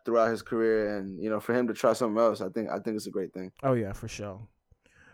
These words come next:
Speaker 2: All right, well, let's go ahead and get to this last thing on our list for today.
Speaker 1: Yeah.
Speaker 2: And, uh, you're the one that knows more about this than I do, but I'll go ahead and intro it for you. But it says, "Apparently,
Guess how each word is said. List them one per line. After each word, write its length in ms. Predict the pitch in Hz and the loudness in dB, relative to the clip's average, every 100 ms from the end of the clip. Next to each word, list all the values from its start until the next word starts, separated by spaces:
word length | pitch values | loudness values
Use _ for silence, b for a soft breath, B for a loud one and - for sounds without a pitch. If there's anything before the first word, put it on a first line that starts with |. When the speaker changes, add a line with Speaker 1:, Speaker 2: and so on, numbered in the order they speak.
| b | b
Speaker 2:
All 80 | 147 | -2
right, 80 | 175 | 2
well, 140 | 180 | 4
let's 120 | 202 | 4
go 120 | - 247 | 6 6
ahead 120 | 220 | 6
and 80 | 185 | 4
get 100 | 180 | 2
to 60 | |
this 160 | 175 156 | 2 2
last 300 | 151 156 165 | 4 4 4
thing 140 | 160 | 0
on 140 | 135 139 | 2 4
our 120 | 131 | 4
list 280 | 127 147 - | 6 4 4
for 100 | 139 | -4
today. 400 | 131 117 117 117 | -4 -4 0 2
Speaker 1:
Yeah. 80 | 113 b b b - | 0 b b b 2
Speaker 2:
And, 340 | 139 135 131 | 4 4 2
uh, 100 | 123 | 0
you're 200 | 127 151 | 6 8
the 60 | 196 | 10
one 180 | 180 165 | 10 8
that 100 | 151 | 8
knows 260 | 151 160 | 10 10
more 180 | 147 151 | 10 8
about 260 | 147 143 131 | 8 6 4
this 140 | 143 | -2
than 160 | 135 131 | -2 4
I 220 | 156 170 | 8 8
do, 320 | 160 170 170 - b b b - | 6 4 4 0 b b b 0
but 160 | 151 143 | 4 8
I'll 160 | 151 156 | 10 10
go 100 | 156 | 8
ahead 120 | 147 | 6
and 40 | |
intro 320 | 143 151 151 131 | 4 2 6 6
it 60 | |
for 140 | - 135 | 6 4
you. 80 | |
But 140 | 123 131 | 4 2
it 40 | |
says, 240 | 127 139 131 | 4 4 4
"Apparently, 480 | - 170 156 147 | 2 2 2 0